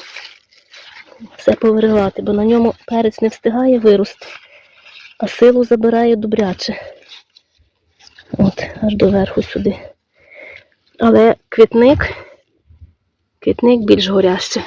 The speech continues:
Бачите, скільки вже зіляк. Баклажани, друзі, взагалі, за ці три дні баклажани, як поправилися, я не думала, чесно, що з них щось буде.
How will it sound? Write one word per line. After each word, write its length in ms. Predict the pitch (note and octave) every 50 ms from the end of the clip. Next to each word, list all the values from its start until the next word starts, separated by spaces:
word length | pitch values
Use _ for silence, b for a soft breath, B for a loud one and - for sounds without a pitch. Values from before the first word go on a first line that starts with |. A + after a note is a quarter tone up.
| -
Бачите, 300 | - A#3 - - - -
скільки 380 | - - - G#3+ G3 - - G3
вже 140 | G3 G3 G3
зіляк. 540 | F3+ - F#3 F#3 F#3+ F#3+ - - - - _ _ b b b b b b b b b b b b b b b b _
Баклажани, 580 | - - - G3+ G#3 G3+ - A#3 C#4 D4 C#4 C4+
друзі, 300 | A#3 A#3+ B3 B3 A#3 A#3
взагалі, 460 | G#3+ - A3+ G#3 G3+ G#3+ G#3 G#3 G#3 -
за 80 | G#3
ці 160 | G#3 - - A#3+
три 200 | - - A3 G#3+
дні 360 | G3 A3 A3+ A#3 C4 C#4+ C4
баклажани, 680 | A#3 A#3 G#3+ - G#3+ G#3 G#3 G3 A3+ A#3+ C4 B3+ A#3+ A3
як 160 | A3 G#3+ -
поправилися, 720 | - A3+ G#3+ - - A#3 A3 G3+ G#3 G#3+ G#3+ - - -
я 160 | G#3+ A#3 B3+ C#4
не 100 | C#4 C4+
думала, 420 | A#3 A#3 A3 G#3 G3+ G3 G3+ G3+
чесно, 640 | - - G#3+ G#3 - - - - B B B B B B B B B B B B B -
що 180 | - - A3
з 60 | G#3
них 220 | G#3+ A#3 C4+ C#4+ -
щось 200 | - - A#3 A3
буде. 340 | G#3 - G3+ G3 G3 G3+